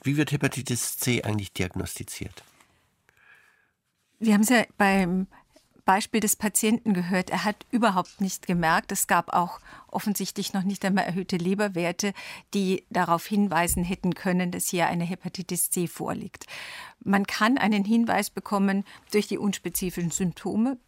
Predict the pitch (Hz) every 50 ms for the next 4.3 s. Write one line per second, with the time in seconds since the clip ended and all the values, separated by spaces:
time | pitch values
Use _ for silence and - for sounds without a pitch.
0 | - - 220 220 214 - - - 185 180 208 185 - 196 170 170 185 185 208 208
1 | 185 196 185 190 196 - 226 214 - - 170 180 180 170 - 185 180 180 170 -
2 | - 165 160 208 - - - - 220 220 208 214 214 208 - - 196 202 196 202
3 | 226 - - 180 - - 175 185 _ - - - 220 226 220 214 226 226 - 208
4 | 196 214 226 214 - 247